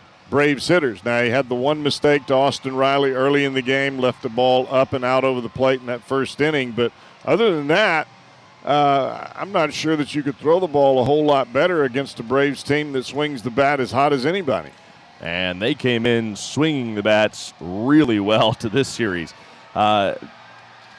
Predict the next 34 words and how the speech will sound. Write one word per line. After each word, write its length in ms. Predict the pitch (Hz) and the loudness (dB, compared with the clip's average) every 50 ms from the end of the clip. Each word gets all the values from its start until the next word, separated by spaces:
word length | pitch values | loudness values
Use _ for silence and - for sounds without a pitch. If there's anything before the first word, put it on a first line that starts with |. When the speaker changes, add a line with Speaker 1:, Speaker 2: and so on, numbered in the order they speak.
| - 95 | -20 -20
Speaker 2:
still 220 | - - - 180 | -6 -2 0 2
gotta 180 | 180 165 170 160 | 2 4 2 2
get 140 | 143 165 - | 2 0 -2
the 60 | - | 0
bullpen 400 | 127 165 170 - - 139 127 110 | 2 2 2 4 2 2 2 0
straightened 340 | - - 127 120 104 95 104 | 0 0 0 0 2 2 2
out. 260 | 104 90 80 76 - | 2 2 2 0 -2
And 480 | 95 95 101 101 101 104 104 101 101 110 | -4 -2 -2 0 0 0 -2 -2 -2 -4
this 220 | 131 139 - - | -4 -4 -4 -2
was 320 | 127 120 113 107 98 - | -2 -2 -2 -2 -6 -4
one 160 | - 139 147 139 | -2 -2 0 2
of 40 | |
those 260 | 127 127 123 117 101 117 | 2 2 2 2 0 0
nights 400 | 135 143 151 135 131 104 - - | 2 2 2 2 0 -2 -2 0
where 340 | 120 120 117 117 110 110 | 2 2 4 4 4 2
if 100 | 110 104 | 0 -2
the 80 | - 98 | -4 -2
bullpen 460 | 101 139 160 - - 139 131 123 107 | -2 -2 0 0 0 0 0 0 0
comes 340 | 113 135 131 123 123 107 104 | 0 2 2 2 0 0 0
in, 300 | 131 131 131 127 117 107 | 2 2 2 0 -2 -2
kinda 260 | 98 131 131 123 107 | -2 -2 0 0 0
holds 340 | 95 120 143 160 143 117 101 | 0 2 0 0 0 0 2
that 200 | 127 123 117 101 | 4 4 4 4
deficit 420 | 101 131 143 - 120 - - 127 | 4 2 2 2 0 -4 -4 -2
at 100 | 110 104 | -2 -2
one, 300 | 98 113 151 175 156 131 | 0 2 4 4 4 2
you 80 | 117 101 | 0 -2
feel 160 | - 139 165 | -4 -2 0
like 160 | 175 147 117 | 2 0 0
you 80 | 113 113 | 0 -2
might 160 | 127 139 127 | -2 0 2
have 120 | 120 120 107 | 2 0 0
a 40 | |
chance. 560 | 98 - 127 139 147 110 - - - - - | -2 -4 -4 -4 -4 -4 -6 -10 -14 -20 -16